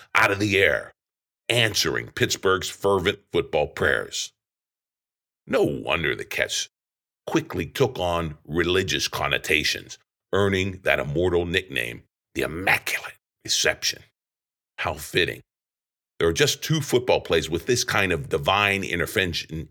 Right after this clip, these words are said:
imagery. The other, the Hail Mary, is a generic moniker for simply throwing it up and praying. Ninety plus percent of the time, those prayers are never answered. In the case of Franco and his catch,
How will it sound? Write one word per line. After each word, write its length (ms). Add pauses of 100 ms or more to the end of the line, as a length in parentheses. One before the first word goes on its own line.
(120)
imagery. 800 (760)
The 140
other, 320
the 140
Hail 240
Mary, 480 (440)
is 180
a 60
generic 600
moniker 520
for 160
simply 340
throwing 460
it 100
up 180
and 140
praying. 480 (680)
Ninety 380
plus 360
percent 380
of 140
the 80
time, 400
those 420
prayers 580
are 80
never 440 (120)
answered. 520 (880)
In 60
the 80
case 380
of 120
Franco 580
and 120
his 220
catch, 520